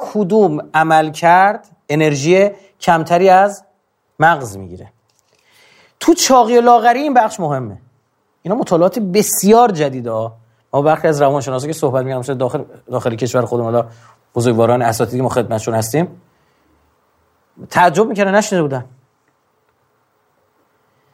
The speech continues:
روی چاقی و لاغری این بخش مهمه. یعنی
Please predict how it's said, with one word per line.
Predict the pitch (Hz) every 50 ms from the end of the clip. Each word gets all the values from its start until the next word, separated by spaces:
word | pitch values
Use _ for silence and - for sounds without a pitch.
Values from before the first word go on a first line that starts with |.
| _ _ _ _ _ _ _ _ _ _ _ _ _ _ _ -
روی | 185 240 294
چاقی | 262 - - 233 220 208 208 247 254
و | 262
لاغری | 247 202 165 139 139 139 127 123 113 107 110 _ _ _ _ _ _ _ _ _ _ _ -
این | 139 147 151 127 - - -
بخش | 131 131 127 - -
مهمه. | 120 107 110 104 98 95 98 - _ _ _ _ _ _ _ _ _ _ _ _ _ _ _ _ _ _ _ _ _ _ _ _ _ -
یعنی | - 127 135 139 151 165 175 165 - -